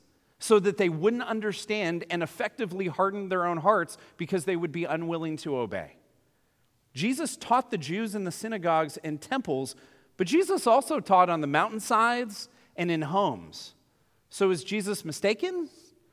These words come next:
Or is he lying? No. The point is he was making was that the doctrine, the content of what he taught never differed. He didn't give one message in the temple and then whispered a different message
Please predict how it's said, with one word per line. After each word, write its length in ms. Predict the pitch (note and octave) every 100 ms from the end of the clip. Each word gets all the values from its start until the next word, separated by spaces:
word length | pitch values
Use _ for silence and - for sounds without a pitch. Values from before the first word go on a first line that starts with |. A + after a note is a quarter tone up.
| -
Or 100 | F3+
is 100 | E3
he 80 | E3
lying? 800 | C#3 C3 E3 D#4 G#4 G#4 E4 - _ _ _ -
No. 260 | D#3+ A2 - _ _ _ _ _ _ _ _ -
The 100 | F3+
point 460 | - - C#4+ D#4+ -
is 320 | C3+ B2+ D3
he 140 | F#3+
was 120 | D3+ C#3+
making 380 | F3 E3+ C3+
was 280 | C3 C#3 C3
that 180 | C#3 -
the 80 | C3+
doctrine, 640 | C#3 E3 F#3 - A#2 G#2
the 60 | A2
content 880 | - - G#3 A#3 - - B2+ G#2 - - -
of 140 | D#3
what 220 | D3 E3+
he 180 | D3+ F#3+
taught 500 | D#3+ - E3 D#3+ A#2+ - - -
never 520 | D3+ E3 F#3 G3 F#3
differed. 640 | C3 - F#3 F3+ D3 G#2+ F2 -
He 100 | G3
didn't 260 | G3 C4 A3+
give 200 | A#3 D#3+
one 300 | E3 B3 B3+
message 440 | A#3 A3+ B3+ F3+
in 120 | A3
the 80 | G#3+
temple 520 | E3+ A3+ E3 D#3 D3 - -
and 140 | F3
then 160 | F3+ D#3+
whispered 420 | G3 G3+ G#3+ F3+
a 60 | D#3+
different 480 | C#3 F#3 G#3+ G3
message 540 | D#3+ D3+ - C#3 B2+